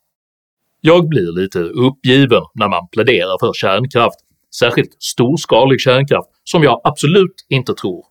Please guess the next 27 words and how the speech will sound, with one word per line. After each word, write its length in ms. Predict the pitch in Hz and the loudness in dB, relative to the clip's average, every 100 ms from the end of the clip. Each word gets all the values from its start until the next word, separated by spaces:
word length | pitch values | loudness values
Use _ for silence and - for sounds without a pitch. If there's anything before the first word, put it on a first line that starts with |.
| _ | _
blir 120 | 117 | -10
lönsam. 560 | 92 90 101 110 117 110 92 _ _ _ _ _ _ - | -6 -6 -6 -6 -4 -4 -6 _ _ _ _ _ _ 0
Nödvändig 760 | 143 175 220 170 208 208 202 - | 4 4 4 4 4 2 -2 -2
är 180 | 120 92 - - | -4 -4 -12 -6
kärnkraften 580 | 117 104 117 95 104 | -4 -2 -2 -4 -6
inte. 520 | 98 107 139 - 127 - _ _ - | -6 -2 -4 2 2 2 _ _ -12
De 160 | 95 92 | -12 -8
flesta 460 | 98 110 - 123 131 | -4 -4 -2 -4 -4
elsystem 580 | - 120 135 123 - 101 | -2 -2 -2 -6 -6 -6
i 60 | 107 | 0
världen 360 | 131 95 110 - _ - | -2 -2 -8 -12 _ 0
klarar 180 | 214 | 0
sig 180 | 143 117 - | 2 -2 0
utmärkt 560 | 156 175 165 160 92 - _ 120 | 0 0 0 0 0 -12 _ -4
utan 360 | 110 - - - _ | -4 -8 -10 -10 _
kärnkraft. 640 | - - 110 113 117 110 - _ _ _ _ _ _ _ | -8 -6 -6 -6 -4 -4 -4 _ _ _ _ _ _ _
Vad 340 | - 165 165 165 | 0 2 2 -2
Dagens 420 | - 160 156 156 139 | 0 2 2 2 4
Nyheter 560 | 165 175 113 - 123 | 4 4 0 0 0
dock 160 | 156 - - | 0 0 -4
inte 360 | - 208 214 147 | 0 0 0 -2
berättar 500 | 226 294 - - - _ _ - | 0 -2 -6 -18 -20 _ _ -4
är 180 | 107 98 - | -4 -6 -14
att 100 | - - 110 | -20 -18 -4
båda 480 | 135 151 208 151 175 | 2 4 4 0 -2
dessa 380 | 175 143 175 123 | 0 0 0 -4
professorer 720 | - 107 104 - 123 - - | -4 -10 -6 -6 -6 -8 -20